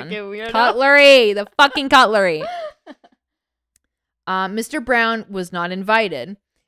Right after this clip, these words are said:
Speaker 2: It was revealed afterwards that he was a police officer who was tracking Mister Yellow. Miss Rouge was not in love with you. <laughs> She was
Speaker 1: Wow.
Speaker 2: most suspicious of you.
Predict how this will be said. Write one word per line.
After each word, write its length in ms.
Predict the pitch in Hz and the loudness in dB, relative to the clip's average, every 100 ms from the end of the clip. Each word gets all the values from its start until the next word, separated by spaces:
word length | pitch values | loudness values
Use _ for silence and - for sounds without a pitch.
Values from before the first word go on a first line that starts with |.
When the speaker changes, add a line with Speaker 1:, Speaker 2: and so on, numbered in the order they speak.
| _ | _
Speaker 2:
It 100 | 214 | -4
was 220 | 220 254 | -2 -4
revealed 400 | 294 269 262 233 - | -6 -6 -4 -6 -4
afterwards 720 | 262 330 - 226 180 175 202 | -4 -2 -6 -8 -6 -6 -8
that 160 | 208 202 | -10 -10
he 160 | 214 220 | -10 -12
was 120 | 220 | -10
a 60 | |
police 460 | 214 - 247 277 - | -12 -12 -12 -10 -8
officer 640 | 165 175 185 - 196 208 202 | -10 -10 -16 -14 -12 -12 -12
who 100 | 214 | -12
was 200 | 196 - | -12 -12
tracking 640 | - 202 214 226 220 220 - | -8 -8 -8 -12 -12 -14 -16
Mister 360 | 170 180 208 | -18 -14 -12
Yellow. 580 | 240 262 254 95 85 208 _ _ _ _ _ _ | -4 -4 -4 -8 -10 -14 _ _ _ _ _ _
Miss 200 | 226 - | -10 -8
Rouge 460 | 285 349 262 240 220 _ | -6 -6 -6 -10 -14 _
was 280 | 196 196 | -10 -10
not 280 | 208 226 277 - | -10 -10 -10 -12
in 320 | 202 185 185 | -12 -10 -10
love 320 | 170 160 175 | -8 -8 -10
with 220 | 170 170 | -14 -12
you. 360 | 196 180 262 247 - | -6 -2 -2 -2 -12
<laughs> 40 | - _ _ _ _ _ - | -20 _ _ _ _ _ -14
She 160 | - 403 | -4 -4
was 180 | 359 294 | -4 -2
Speaker 1:
Wow. 60 | |
Speaker 2:
most 260 | 311 311 311 | 0 0 -2
suspicious 640 | 320 - 240 - 254 247 _ | -10 -4 -6 -4 -8 -8 _
of 240 | 220 214 180 | -4 -4 -8
you. 380 | 175 120 135 | -16 -14 -16